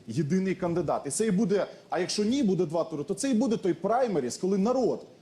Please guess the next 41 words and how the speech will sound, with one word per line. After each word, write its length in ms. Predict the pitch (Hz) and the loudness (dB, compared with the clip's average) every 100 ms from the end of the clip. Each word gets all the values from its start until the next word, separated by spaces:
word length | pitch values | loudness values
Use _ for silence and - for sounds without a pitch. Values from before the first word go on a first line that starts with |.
| - | -8
а 80 | 160 | -4
не 120 | 185 | -2
кулуарно 560 | 190 214 214 208 170 160 | -2 2 2 2 0 -4
політики 540 | 196 214 262 190 185 | -4 -4 -4 -4 -2
вирішать, 380 | 175 220 156 120 - | 0 2 0 -4 -6
а 80 | |
хто 200 | - 262 | -4 -2
ж 80 | 185 | -2
достойний 460 | 170 - 226 208 170 | -4 -2 0 0 0
бути 240 | 185 190 | 0 -2
тим 180 | - 156 | -4 -4
самим 320 | - 214 185 - - - | 0 0 -2 -8 -14 -4
єдиним 400 | 165 165 202 180 | -2 0 0 0
кандидатом 520 | 180 165 175 165 170 | -2 -2 -2 -4 -6
від 100 | 156 | -4
опозиції. 480 | 131 160 107 87 110 | -2 -2 -4 -6 -8
А 20 | |
тепер, 260 | 170 233 208 | -4 -4 -2
по 120 | 196 | -4
суті, 260 | 220 185 | -2 -2
того, 200 | 165 208 | 0 -2
що 120 | 190 165 | -2 -6
сказав 360 | 160 190 180 - - - | -4 -4 -4 -10 -20 -10
пан 160 | 196 190 | -6 -4
Гриценко. 580 | 160 190 170 104 - - - - | -4 -2 -2 -4 -6 -20 -20 -16
Щодо 220 | - 160 185 | -6 -2 0
того, 220 | 214 202 | 2 2
що 120 | 170 | -2
Тягнибок 520 | 180 160 175 226 240 | -4 -2 0 0 -2
там, 140 | 180 156 | -4 -4
мовляв, 320 | 160 190 175 | 0 0 0
немає 280 | 160 175 165 | -2 -4 -2
шансів 480 | 185 190 - 139 151 | -2 -4 -4 -4 -2
ніяких 460 | 156 165 151 - | 0 0 -2 -6
виграти 360 | 165 147 135 139 | -4 -2 -2 -2
в 40 | |
Януковича 520 | 143 151 202 190 - | -2 0 2 0 0
і 20 | 156 | -6
так 140 | 131 | -2
далі. 180 | 117 101 | -2 -2
По-перше, 480 | - - 147 - | -4 -2 -2 -4